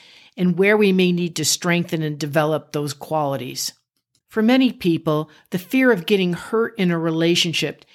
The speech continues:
is often a reason why they stop persevering in relationships.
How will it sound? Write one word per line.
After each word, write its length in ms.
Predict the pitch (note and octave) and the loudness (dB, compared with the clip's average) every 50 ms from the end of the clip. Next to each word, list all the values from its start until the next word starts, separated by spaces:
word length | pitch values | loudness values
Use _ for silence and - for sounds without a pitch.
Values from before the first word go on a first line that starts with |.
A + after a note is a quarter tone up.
| _ _ _ | _ _ _
is 200 | - F3+ E3 E3+ - | -4 -4 -4 -2 0
often 420 | F#3 G3 A3 A3+ - - A#3 G#3+ G3+ | 2 2 2 2 2 -2 -2 0 0
a 80 | F#3+ | -2
reason 460 | F3 E3 F3 F3 E3+ E3+ F3 D#3+ D#3+ | -2 0 0 0 0 0 -2 -2 0
why 160 | D#3+ D#3+ D#3 D#3 | 0 0 0 0
they 140 | D3 D3 | 0 -2
stop 420 | C#3+ - - - F3 D#3+ - - - | -2 -2 0 2 2 0 0 -2 -6
persevering 640 | - F3 E3 - - D#3+ C#3+ D3+ D#3 D3 D3 D3+ C#3+ | -6 -4 -4 -2 -4 -6 -4 -4 -4 -4 -4 -4 -4
in 120 | D3 C#3 | -6 -6
relationships. 880 | C3+ C#3 C3+ C#3 C#3+ C#3+ C3+ - C3 C3 - - - - - - - | -6 -8 -6 -4 -4 -2 -2 -2 -4 -4 -4 -6 -6 -8 -10 -12 -14